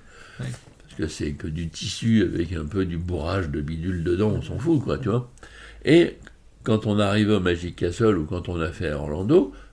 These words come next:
Speaker 2: eh ben, on gonflait le ballon, on le mettait avec une tige, tu sais, comme quand tu tiens le môme, il tient son ballon, tu vois.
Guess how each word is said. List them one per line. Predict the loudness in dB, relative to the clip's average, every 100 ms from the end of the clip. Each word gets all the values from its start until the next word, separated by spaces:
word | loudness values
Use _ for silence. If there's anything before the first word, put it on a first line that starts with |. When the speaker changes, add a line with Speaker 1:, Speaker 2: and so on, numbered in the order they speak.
| -12
Speaker 2:
eh | -6
ben, | -4 -2
on | -2 -4
gonflait | -2 -4 0 0 0
le | 0
ballon, | -2 0 0 -2 -8 -20 _ -20 -20 -20 -20 -20 -20 -20 -6
on | -4
le | 0
mettait | 0 4 6 6 4 -4 -2
avec | 0 0 0
une | 0 0
tige, | 2 4 4 0
tu | -4
sais, | -2 0
comme | 0 -4
quand | -8 -8
tu | -10
tiens | -4 -2
le | -2 -4 -2
môme, | 2 2 0
il |
tient | -6 -6 -6
son | -6 -4
ballon, | 0 2 2 0
tu | -2 0
vois. | 0 -2